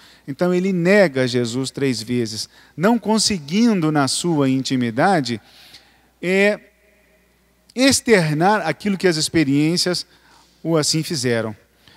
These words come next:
Então o que que eu tô querendo dizer com isso? Porque essa liberdade do Cristo, esse momento da necessidade de evangelização,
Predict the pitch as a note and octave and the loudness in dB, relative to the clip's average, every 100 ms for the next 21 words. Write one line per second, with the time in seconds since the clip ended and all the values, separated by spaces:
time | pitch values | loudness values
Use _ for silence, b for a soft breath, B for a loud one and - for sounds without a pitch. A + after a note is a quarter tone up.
0 | b - A#3 B3+ B3+ A#3 G3+ F3+ D#3 C3+ | b -2 4 4 4 2 2 2 0 -2
1 | D3 C#3 C3 A#2+ - A2 - b b b | -2 0 0 -2 -6 -10 -16 b b b
2 | _ F3+ E3+ G#3+ A#3+ A3+ G#3+ G3 D#3+ C3+ | _ -4 4 4 6 4 2 2 2 2
3 | D3+ D#3+ C3 A#2+ - D3+ G3 F3+ - A#2+ | 2 0 -4 -10 -8 -2 0 0 -2 -8
4 | G#2+ b b - D3+ G3 F3+ D3+ F3+ G#3 | -12 b b -6 -2 2 2 2 4 2
5 | D3 D3+ D#3 C#3+ D3+ C#3 C3 C3 B2+ B2 | 2 0 0 0 -2 -2 -2 0 0 -2
6 | A#2+ B2+ B2+ B2+ A#2+ A#2 A2+ A2+ - G3 | -2 0 0 0 -2 -4 -6 -4 2 2